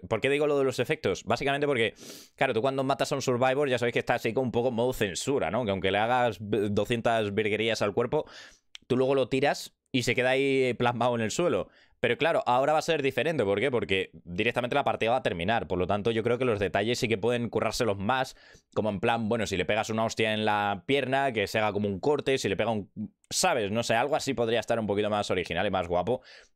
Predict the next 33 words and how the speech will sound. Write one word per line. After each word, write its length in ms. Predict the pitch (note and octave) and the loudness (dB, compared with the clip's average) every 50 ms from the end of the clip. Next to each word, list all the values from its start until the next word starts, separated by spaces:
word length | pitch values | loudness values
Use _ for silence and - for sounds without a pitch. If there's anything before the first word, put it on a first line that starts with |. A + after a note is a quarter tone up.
| _ - | _ -2
O, 220 | - A#2 A2 G#2 | -2 -2 0 0
por 100 | - A2 | 0 -2
ejemplo, 320 | G#2+ - A2+ G#2 F#2+ B2 G#2+ | -2 -2 -2 -4 -2 -2 -2
el 80 | G2 | 0
Bubba 300 | F#2 G2 A2 A2+ A2 A2 | 0 0 2 2 0 0
cuando 260 | F#2+ G#2 G#2 G2+ G2+ | 0 0 0 0 0
corta 300 | - - G#2+ G2+ - A2 | 0 -2 -2 -2 -2 -2
con 100 | F#2+ G#2 | 0 0
la 80 | G2 F2+ | 0 -2
sierra, 480 | - - A2 A#2+ A2+ G#2+ A2 G#2+ G#2+ G#2+ | -2 0 0 0 0 2 0 0 2 0
yo 140 | G2+ G2+ | 0 0
qué 80 | E2+ D#2 | -2 -2
sé, 140 | - F#2 E2 | -4 -4 -4
que 120 | D#2+ D2+ | -6 -6
se 240 | - - F2 D#2 D#2 | -4 -4 -4 -4 -2
desmiembre 800 | D2+ E2+ D#2 - F#2 E2+ F#2 G#2+ G#2+ A2 A2 G2 G2+ G2 G2+ G#2 | -4 -4 -4 -4 -6 -6 -4 -2 -2 -2 0 0 0 0 2 2
ahí 180 | G#2+ A2+ G#2+ | 2 2 0
el 140 | G#2 G2+ E2 | 0 0 -2
personaje, 500 | - G2 F2 F#2 F2+ G#2+ B2 A#2 - F#2+ | -4 -4 -4 -4 -2 -2 -2 -2 -2 0
¿no? 100 | G#2+ A#2 | 0 0
A 40 | A2 | 0
lo 80 | G2 | 0
Mortal 380 | G2 G2 G2 F#2+ - G2+ F#2+ F2 | 0 -2 -2 0 0 -2 0 0
Kombat, 420 | - G2+ G#2 G#2+ A2+ A#2 A2 - - - - - - - - | -2 -2 0 0 0 0 -2 -4 -12 -18 -20 -20 -20 -12 -10
un 100 | G2+ F2 | -6 -2
fatality 480 | - G#2 G2 F2+ G2 G2+ G#2 G2+ F#2+ | 0 0 0 2 0 0 0 0 2
de 60 | G#2 G2 | 0 0
estos 260 | - - G#2 F2 D#2+ | 0 0 -2 -2 0
guapos. 460 | F2 F2+ G2 F2+ A#2 B2 B2 - - - - - - _ _ _ _ _ _ | 0 0 0 2 0 0 -2 -4 -8 -16 -20 -20 -20 _ _ _ _ _ _
Estaría 360 | A#2+ A2+ - B2 C3 D#3+ F3 | -4 -2 0 2 2 2 0
muy, 260 | A2+ C3 C#3 D3 D#3+ | 0 -2 -2 -2 -2
muy 340 | B2 F#2+ A2+ B2 C3+ D3 A#2+ | 0 -2 -2 0 0 0 -2
chulo. 460 | F2+ - A#2 G2+ E2 D2 C2+ - _ | -2 -4 -4 -2 -2 -4 -6 -8 _